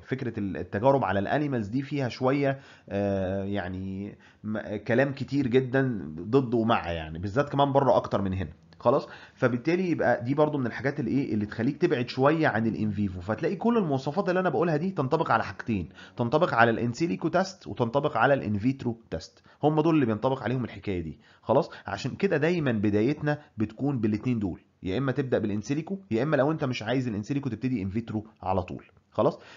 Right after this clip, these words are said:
وخليني اكد على معلومه هنا، لو انت بدات بالانسيليكو فده مش هيغنيك عن الانفيترو، هتضطر تعمل لازم كمان انفيترو. انما لو انت بدأت بالانفيترو على طول، فانت مش محتاج تعمل انسيليكو، والنقطة دي مهمة جدًا، جدًا، لازم تبقوا فاهمينها.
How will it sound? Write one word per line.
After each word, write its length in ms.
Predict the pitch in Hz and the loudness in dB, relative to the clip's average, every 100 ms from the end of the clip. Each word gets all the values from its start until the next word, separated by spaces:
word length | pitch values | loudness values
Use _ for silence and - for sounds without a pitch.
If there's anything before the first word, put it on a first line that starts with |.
| - | -10
وخليني 400 | 104 131 185 165 | -4 -2 0 -2
اكد 200 | 175 170 | -2 0
على 140 | 120 | 2
معلومه 360 | 113 101 143 160 | 2 2 2 2
هنا، 240 | 135 185 202 - - | 2 0 -4 -10 2
لو 160 | 113 | 4
انت 160 | 170 202 | 4 4
بدات 320 | 147 175 180 | 4 2 2
بالانسيليكو 720 | 175 139 131 131 185 196 202 | 0 0 -2 0 -2 0 -2
فده 280 | 190 143 131 | 2 4 4
مش 260 | 175 165 131 | 4 -2 -2
هيغنيك 460 | 127 113 143 170 | 0 0 -2 -4
عن 140 | 107 110 | -2 -2
الانفيترو، 500 | 87 98 92 92 - - - | -2 -4 -4 -8 -12 -20 -10
هتضطر 500 | 104 101 - 143 123 | -10 -6 0 0 2
تعمل 340 | 117 131 131 | 0 -2 -2
لازم 220 | 113 127 113 | -2 -2 -4
كمان 240 | 110 120 | -2 -2
انفيترو. 440 | - 95 90 - - _ - - - | -2 -4 -6 -8 -20 _ -20 -20 -4
انما 240 | 113 143 | 0 4
لو 140 | 156 156 | 4 4
انت 140 | 196 | 2
بدأت 380 | 151 135 175 - | 2 4 2 0
بالانفيترو 640 | 127 117 - 113 127 170 151 | 0 0 0 -2 -2 0 0
على 200 | 104 107 | 2 0
طول، 240 | 123 160 | 2 0
فانت 260 | 151 151 139 | 0 -2 -2
مش 260 | 123 113 | -4 -4
محتاج 460 | 113 107 - 151 143 | -6 -6 0 2 2
تعمل 300 | 139 117 101 | 0 0 0
انسيليكو، 500 | 80 95 - 80 - | 0 -2 -4 -6 -4
والنقطة 240 | 98 131 135 | -2 -2 0
دي 80 | 135 | 0
مهمة 200 | 135 131 | 0 2
جدًا، 360 | 123 101 92 78 - | 0 0 -4 -6 -4
جدًا، 220 | 120 107 | -4 0
لازم 140 | 117 123 | -2 -2
تبقوا 160 | 117 | -12
فاهمينها. 400 | 104 110 107 82 | -8 -4 -4 -6